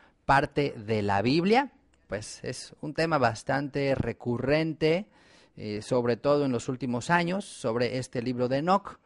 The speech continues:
sobre si debería o no debería de estar en la Biblia, esto qué implicaría, ¿sí? Y, bueno, pues, hoy vamos a hablar acerca de este personaje, de esta persona, de Enoc,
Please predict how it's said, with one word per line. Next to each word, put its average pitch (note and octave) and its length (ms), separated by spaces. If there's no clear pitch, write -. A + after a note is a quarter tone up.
sobre A#2+ 360
si A#2+ 180
debería B2+ 720
o A#2+ 100
no C3 160
debería C#3+ 680
de A2 160
estar A#2+ 460
en A2 280
la G2 120
Biblia, D#3 640
esto A#2 320
qué C3 80
implicaría, C3 960
¿sí? B2 320
Y, E3+ 540
bueno, G#2 400
pues, A2 320
hoy F3 260
vamos C3 380
a A2+ 40
hablar D3 440
acerca A#2 480
de G#2 340
este A#2 260
personaje, B2+ 600
de A2+ 40
esta - 180
persona, D#3+ 520
de B2 80
Enoc, C3+ 500